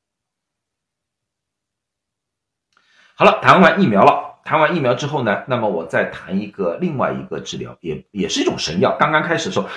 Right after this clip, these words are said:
其实我觉得就是在某种程度时，时候啊，很多东西有一些，啊，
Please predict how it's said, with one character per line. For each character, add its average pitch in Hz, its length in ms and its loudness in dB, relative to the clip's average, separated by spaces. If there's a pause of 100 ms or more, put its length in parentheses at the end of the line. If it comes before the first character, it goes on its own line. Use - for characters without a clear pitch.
(120)
其 240 140 2
实 - 260 2 (1000)
我 139 300 6
觉 165 140 6
得 175 140 6
就 151 120 0
是 85 460 -2 (240)
在 123 140 0
某 113 240 0
种 101 160 -2
程 92 180 -2
度 110 140 2
时， - 200 -8
时 - 200 -8
候 98 120 -2
啊， 71 160 0 (720)
很 113 260 -4
多 147 140 2
东 160 240 -4
西 98 300 -8
有 85 160 -2
一 107 100 -4
些， 107 800 0 (1120)
啊， 76 280 -8